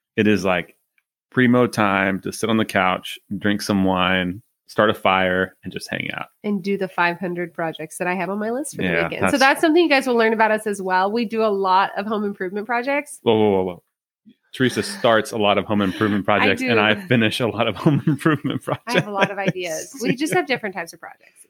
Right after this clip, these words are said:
Speaker 2: But
Speaker 1: Yeah.
Speaker 2: um, I am a full-time physician assistant, and I also have a health and wellness business,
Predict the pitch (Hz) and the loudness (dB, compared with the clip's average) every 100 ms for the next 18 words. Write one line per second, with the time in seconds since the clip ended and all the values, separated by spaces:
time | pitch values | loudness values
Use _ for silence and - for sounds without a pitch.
0 | 214 294 233 - - _ - 226 196 - | -2 2 2 0 -10 _ -10 -6 -4 -6
1 | - - 254 247 240 - 247 359 339 311 | -6 2 4 4 2 2 4 4 2 0
2 | 294 - 254 285 285 240 233 240 214 208 | 0 -2 -2 -2 0 2 2 0 -6 -2
3 | 349 359 392 381 370 349 - 330 330 285 | -2 0 0 0 0 -2 0 0 0 0
4 | 226 226 - 196 214 - 226 220 226 214 | 0 0 2 0 0 0 2 2 2 0
5 | 196 190 180 185 180 175 180 - 175 190 | 0 -2 -4 -4 -4 -4 -6 -8 -6 -4
6 | 196 196 | -4 -6